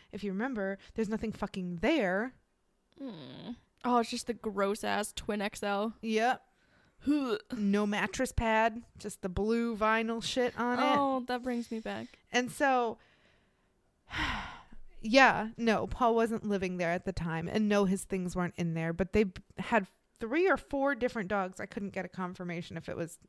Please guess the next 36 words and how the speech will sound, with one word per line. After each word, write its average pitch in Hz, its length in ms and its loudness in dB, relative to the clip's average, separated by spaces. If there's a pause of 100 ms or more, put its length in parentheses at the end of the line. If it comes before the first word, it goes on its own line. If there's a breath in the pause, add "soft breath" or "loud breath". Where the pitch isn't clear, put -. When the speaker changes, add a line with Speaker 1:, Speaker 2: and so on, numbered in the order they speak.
(220)
Speaker 1:
three 185 200 -4
in 165 100 -6
total 165 300 -2
or 160 120 -6
three 170 240 -6
extra, 156 500 -6 (320 loud breath)
but 226 180 8
Speaker 2:
Mm-hmm. 190 140 -6
Speaker 1:
at 254 220 8
least 330 320 4
three 330 320 2
dogs 220 500 6
beelined 240 540 2
straight 269 500 0
for 277 160 -2
the 247 100 2
bed 196 440 2
that 208 200 0
Paul 254 280 4
Flores 226 420 -2
was 208 140 -6
sleeping 208 420 0
in 180 140 2
less 175 200 0
than 165 220 -4
three 170 220 2
weeks - 320 -4
ago. - 340 -6 (920)
Speaker 2:
Thrice 262 520 0
now, 170 300 0
we've 202 260 -4
tracked 302 280 12
Speaker 1:
After - 80 -4
Speaker 2:
it - 40 0
down. 285 300 8
Speaker 1:
cleaning. 247 540 4